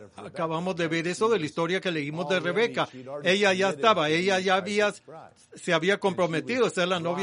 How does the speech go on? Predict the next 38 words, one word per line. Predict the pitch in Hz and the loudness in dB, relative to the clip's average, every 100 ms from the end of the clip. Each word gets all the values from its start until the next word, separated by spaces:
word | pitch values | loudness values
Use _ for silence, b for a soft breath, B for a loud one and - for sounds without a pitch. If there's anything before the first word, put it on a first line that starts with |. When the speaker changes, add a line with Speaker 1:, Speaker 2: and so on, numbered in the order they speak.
| 196 | 0
Speaker 1:
brought | |
Speaker 2:
de | 175 | -2
Isaac, | 170 214 190 | 0 2 2
Speaker 1:
to | 165 | 0
Speaker 2:
y | |
ella | 165 180 | 0 0
fue | 170 180 | 0 -4
traída | - 165 165 247 233 175 160 | -2 -2 -2 -2 0 2 2
a | |
Speaker 1:
Isaac, | 156 151 202 214 117 | 0 0 2 2 0
Speaker 2:
Isaac, | 123 B B B - | -10 B B B -14
Speaker 1:
uh, | |
Speaker 2:
donde | 147 170 160 165 | -4 -4 -2 -2
Isaac, | 156 - 180 190 | -2 2 2 2
Speaker 1:
to | 120 101 101 _ 107 | -4 -20 -20 _ -20
his | 95 110 | -20 -20
mother's | 113 139 123 110 - | -16 -16 -16 -18 -20
tent, | - 180 - | -20 -20 -10
Speaker 2:
a | 165 | -4
la | 170 160 | 0 0
Speaker 1:
right? | 139 | -2
Speaker 2:
tienda | 175 175 190 | -4 2 2
de | 175 | 2
su | 175 | -2
madre, | 170 233 233 139 113 | -2 0 0 -4 -8
Speaker 1:
She | 110 | -12
was | 110 | -20
brought | 90 147 | -12 -6
Speaker 2:
correcto. | 196 233 - 139 | -2 -2 -2 -8
Speaker 1:
to | - - | -10 -18
him, | 170 147 | -8 -2
Speaker 2:
Ella | 175 180 | 0 2
fue | 160 175 | 0 -2
traída | 170 170 165 196 175 160 | 0 0 0 0 0 2
Speaker 1:
and | |
Speaker 2:
a | |
Speaker 1:
she | |
was | 226 | 2